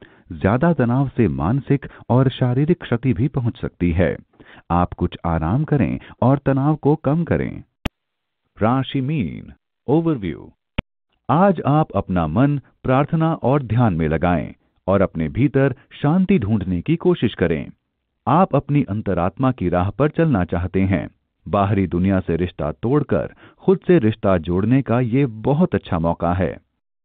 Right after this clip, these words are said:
राशि मीन, रोमांस। आज आप प्रेम की अनूठी अभिव्यक्तियों से अवगत होंगे। मन में उठ रहे विचारों को व्यक्त करके आप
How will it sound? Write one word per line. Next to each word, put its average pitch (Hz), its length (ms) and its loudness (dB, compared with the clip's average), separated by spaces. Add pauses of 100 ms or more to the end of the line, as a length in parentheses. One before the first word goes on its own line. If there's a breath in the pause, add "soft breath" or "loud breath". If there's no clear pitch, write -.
(880)
राशि 127 400 -2
मीन, 120 520 -6 (340)
रोमांस। 117 640 0 (760)
आज 165 280 2
आप 165 240 2
प्रेम 143 320 2
की 151 240 0
अनूठी 190 600 0
अभिव्यक्तियों 98 680 -2
से 135 300 -4
अवगत 92 360 -2
होंगे। 101 440 0 (460)
मन 92 140 2
में 87 200 0
उठ 82 220 -4
रहे 87 260 0
विचारों 76 480 -2
को 117 180 -2
व्यक्त 90 300 -6
करके 104 520 -4 (280 loud breath)
आप 156 180 0